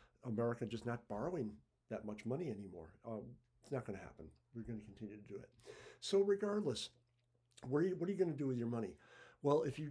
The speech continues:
go to do, uh, business with someone who runs managed futures, a commodity trading analyst or trading advisor, they're called, the C-, and the C T As run, uh, portfolios for institutional investors. And they're not going anywhere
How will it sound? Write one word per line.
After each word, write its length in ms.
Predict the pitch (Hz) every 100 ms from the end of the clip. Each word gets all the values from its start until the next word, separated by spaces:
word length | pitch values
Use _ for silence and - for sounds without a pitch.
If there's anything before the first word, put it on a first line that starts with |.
| -
go 180 | 196 214
to 140 | 196
do, 320 | 170 165 160 - _ -
uh, 160 | 135 123 131
business 340 | 143 131 -
with 140 | 117 -
someone 260 | 135 127
who 60 | 120
runs 280 | 120 113 113
managed 420 | 120 120 110 -
futures, 460 | - 131 104 95
a 60 | 104
commodity 540 | - 117 117 113 110
trading 460 | 110 - 120 113 110
analyst 420 | 95 95 101 - - -
or 160 | 107 - -
trading 320 | 135 117 104
advisor, 480 | 101 87 95 104 107 - - -
they're 120 | 117
called, 340 | 107 101 101 107 - - -
the 80 | 131
C-, 300 | - 165 165
and 120 | 135
the 60 | 135
C 160 | -
T 260 | 160 135 127
As 120 | 110
run, 340 | 110 113 110 107 -
uh, 60 | 110
portfolios 880 | 104 113 107 - 110 107 98 98 - - - _
for 480 | - - 117 110 107
institutional 680 | 131 - 117 110 107 107 104
investors. 640 | 101 107 104 92 87 - _ _ - - - 147
And 120 | 135
they're 140 | 196
not 160 | 202 143
going 220 | 117 117 -
anywhere 420 | 165 170 165